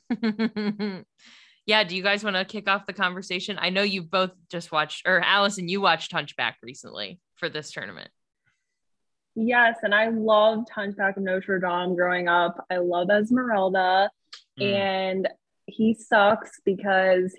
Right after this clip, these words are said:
Speaker 2: he blamed his temptation on her, even though she was just doing her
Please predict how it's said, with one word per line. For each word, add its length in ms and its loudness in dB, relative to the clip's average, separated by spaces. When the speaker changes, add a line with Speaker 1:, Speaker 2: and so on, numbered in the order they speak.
Speaker 2:
he 320 4
blamed 640 -2
his 260 -2
temptation 760 0
on 320 -6
her, 580 6
even 200 2
though 140 0
she 180 0
was 100 2
just 260 0
doing 220 4
her 160 -2